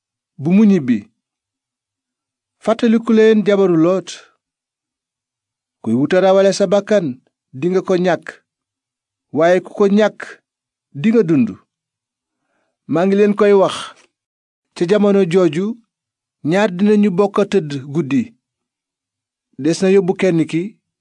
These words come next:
bàyyi ka ca des. Ñaari jigéen dinañu wolandoo. Des na yóbbu kenn ki, bàyyi ka ca des.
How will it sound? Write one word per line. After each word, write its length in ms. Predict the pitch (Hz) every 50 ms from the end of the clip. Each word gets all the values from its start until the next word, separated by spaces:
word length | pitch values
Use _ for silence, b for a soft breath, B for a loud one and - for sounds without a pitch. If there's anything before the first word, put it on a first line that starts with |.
| _ _ _ _ _ _ _ _ _ _ _ _ _ _
bàyyi 300 | - 110 151 160 170 170 160
ka 100 | - 170
ca 140 | - 180 160
des. 240 | 147 127 113 113 - - - - _ _ _ _ _ _ _ _ _ _ _ _ _ _ _ _ _ _ _ _ _ _ _ _ _ 113
Ñaari 340 | 127 156 170 190 202 220 202
jigéen 360 | 185 208 208 196 208 208 202 190
dinañu 320 | 185 202 202 196 190 190
wolandoo. 540 | 175 175 185 180 170 160 151 135 131 123 117 131 - _ _ _ _ _ _ _ _ _ _ _ _ -
Des 200 | 117 143 170 165
na 100 | 202 196
yóbbu 260 | 196 202 196 175 190 190
kenn 280 | - 196 190 180 175 151
ki, 180 | - 165 180 214 233 - _ _ _ _ _ _ _ _ _ _ _ _ _ _ _
bàyyi 320 | - 120 131 160 165 170 156
ka 120 | 160 175
ca 140 | 165 175 170
des. 220 | 143 131 113 110